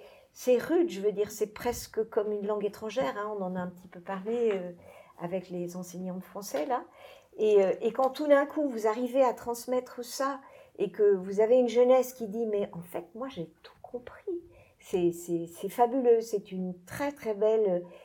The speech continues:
c'est pour moi la plus belle des récompenses. Vraiment.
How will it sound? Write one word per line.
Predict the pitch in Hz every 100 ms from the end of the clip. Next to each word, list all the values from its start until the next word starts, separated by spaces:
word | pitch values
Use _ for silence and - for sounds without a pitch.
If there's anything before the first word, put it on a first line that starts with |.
| -
c'est | - 294 285 - -
pour | - 202 214
moi | 240 285 294 -
la | 196 226
plus | 233 220
belle | 214 226
des | 202
récompenses. | 185 180 175 170 156 - - - - -
Vraiment. | - 190 165